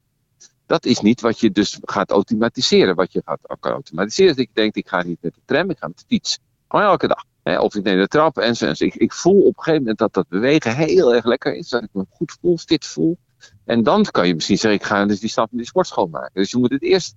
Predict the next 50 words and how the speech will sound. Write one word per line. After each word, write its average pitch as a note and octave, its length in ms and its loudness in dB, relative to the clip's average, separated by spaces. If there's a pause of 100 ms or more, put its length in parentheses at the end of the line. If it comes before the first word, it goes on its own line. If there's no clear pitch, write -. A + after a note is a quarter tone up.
(300)
dichtbij E3 460 2
nemen. D#3+ 420 0 (280)
Kijken E3 320 -2
of D3+ 100 -6
je E3 60 0
het C#3+ 80 0
kan, D3 240 0 (320)
eh, C3 180 2
automatiseren, B2 800 0
et - 100 -8
cetera. D2 320 -4
Nou, F#2 200 0
dan D3 180 0
dat A2 160 0
brein. A2+ 380 0 (460)
Interessant D#3 560 0
is, B2+ 300 2
dat - 340 -2
blijkt G#2 220 0
ook - 180 -2
uit D#2+ 100 -6
studies, C3+ 340 4
dat A#2 180 0
je B2+ 80 2
natuurlijk A2 460 0
ook G#2 180 0
een G2+ 160 -2
goede, A2 400 2 (440)
en G#2 120 0
je A2+ 60 4
moet C#3 120 6
eigenlijk A#2+ 280 0
een A2+ 60 -2
goed D#3+ 120 -4
remmend D3 360 2
vermogen A#2+ 560 2
hebben, F2+ 180 -2
als - 100 -14
het F2 120 -6
ware. A1+ 280 -6 (420)
En - 120 -8
die G2+ 180 0 (160)
controlend C3+ 640 2
vermogen G2 460 0
vanuit E2 300 -6
je E2+ 80 -8
brein. C#2+ 260 -4
Daar F2 100 -2
speelt A2+ 260 0
die G#2 160 -2